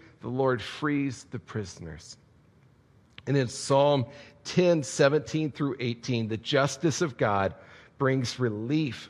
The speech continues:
from systems of oppression. Lord, you know the hopes of the helpless. Surely you will hear their cries and comfort them.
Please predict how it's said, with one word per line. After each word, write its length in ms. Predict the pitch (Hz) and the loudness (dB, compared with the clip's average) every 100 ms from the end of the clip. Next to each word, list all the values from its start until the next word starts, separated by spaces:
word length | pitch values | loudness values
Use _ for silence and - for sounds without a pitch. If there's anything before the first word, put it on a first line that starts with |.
| - | -4
from 200 | 127 107 | -4 -4
systems 680 | - 156 123 - 117 107 - | -2 0 0 -2 -4 -4 -8
of 160 | 104 | -8
oppression. 640 | 110 - 95 - - 69 - _ _ _ _ _ - | -8 -8 -10 -8 -10 -12 -14 _ _ _ _ _ -12
Lord, 420 | 131 156 180 160 139 | 0 4 4 2 0
you 120 | 131 | -2
know 280 | 127 143 151 | 4 4 4
the 140 | 123 | 0
hopes 600 | - - 143 165 - - | -4 -2 0 0 -4 -10
of 180 | - 127 | -4 -2
the 120 | 123 | -2
helpless. 720 | 107 120 120 110 87 - - - - - | -2 -2 -4 -4 -4 -6 -14 -18 -20 -10
Surely 540 | - - 170 185 175 156 | -2 4 4 4 0 2
you 120 | 135 | 2
will 100 | 120 | 0
hear 340 | 104 175 170 | -2 0 2
their 180 | 160 156 | 6 4
cries 480 | 156 139 113 110 - | 4 0 2 2 0
and 140 | 110 | -6
comfort 460 | - 127 110 98 - | -2 -2 -2 -6 -6
them. 260 | 92 80 | -8 -8